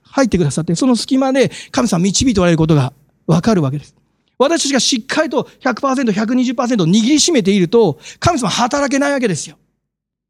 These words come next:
いや、仮に働いていてくださってもわからないんです。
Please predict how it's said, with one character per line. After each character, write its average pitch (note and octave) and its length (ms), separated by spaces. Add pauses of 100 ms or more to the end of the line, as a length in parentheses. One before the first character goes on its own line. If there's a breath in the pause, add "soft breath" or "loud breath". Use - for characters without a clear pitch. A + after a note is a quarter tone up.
(420)
い - 20
や、 C#4 140 (240 loud breath)
仮 D4+ 240
に D#4+ 100
働 D#4+ 420
い - 20
て B3 80
い A#3 40
て A#3 80
く G#3+ 40
だ G#3+ 60
さ A3 100
っ - 20
て G3+ 100
も D3 140
わ G#3 160
か B3+ 140
ら C4+ 100
な C#4 100
い G#3+ 40
ん - 20
で C3+ 80
す。 - 120